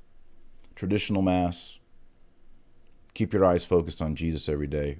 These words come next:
Read the Bible. Pray the rosary. Go to confession. All of it. All of it. And until next time, remember, our Lord Jesus Christ is, "You're the light of the world and the salt of the earth."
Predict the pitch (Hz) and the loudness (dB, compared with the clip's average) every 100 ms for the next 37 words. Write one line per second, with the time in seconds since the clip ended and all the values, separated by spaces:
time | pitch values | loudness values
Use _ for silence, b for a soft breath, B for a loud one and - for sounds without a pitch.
0 | - 87 87 78 78 78 78 73 - - | -2 0 0 0 0 0 0 -6 -10 -20
1 | - 87 82 78 73 76 73 78 85 85 | -2 0 2 0 -2 -4 -6 -6 0 0
2 | 80 71 73 71 - 73 65 - - - | 0 -6 -6 -6 -6 -10 -10 -12 -20 -20
3 | - - 71 78 76 - - - - - | -20 -6 0 2 0 -6 -12 -16 -16 -16
4 | - 69 76 67 - - - - b b | -4 0 0 -4 -10 -6 -2 0 b b
5 | b - 78 - 90 85 85 - 73 67 | b -4 -4 0 2 2 -2 -4 -4 -4
6 | 62 - b b b b - 76 80 76 | -8 -18 b b b b -4 0 2 2
7 | 64 - - - - 73 73 85 85 78 | -2 -6 -18 -20 -8 -4 2 2 2 -2
8 | - - 85 82 82 78 78 117 107 98 | -2 2 4 4 -2 0 6 6 6 6
9 | 117 135 117 85 101 101 87 80 117 143 | 6 6 4 2 4 4 2 4 6 6
10 | - | 4